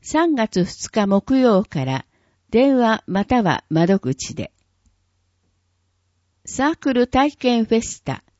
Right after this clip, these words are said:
日にち、三月一日水曜から三月三十日木曜。対象、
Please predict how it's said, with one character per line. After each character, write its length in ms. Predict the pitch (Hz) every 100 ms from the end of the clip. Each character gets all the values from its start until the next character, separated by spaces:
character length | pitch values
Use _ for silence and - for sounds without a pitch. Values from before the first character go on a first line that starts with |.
| _ _ _ _ _ _
日 200 | - 208
に 160 | 247
ち、 320 | 233 - 185 _ _ _ _ _
三 320 | - 320 339 311
月 240 | 233 -
一 260 | - 226 226
日 280 | 214 - 196
水 340 | - 269 269
曜 260 | 262 214 247
か 200 | 156 139
ら 220 | 139 - _ _ _
三 340 | - 320 320
月 220 | 233 -
三 300 | - 254 254
十 240 | 240 254 208
日 320 | 147 - 160
木 380 | 156 - - 233
曜。 340 | 202 139 - _ _ _ _ _ _ _ _ _ _
対 220 | 226 254
象、 560 | - - 196 175 127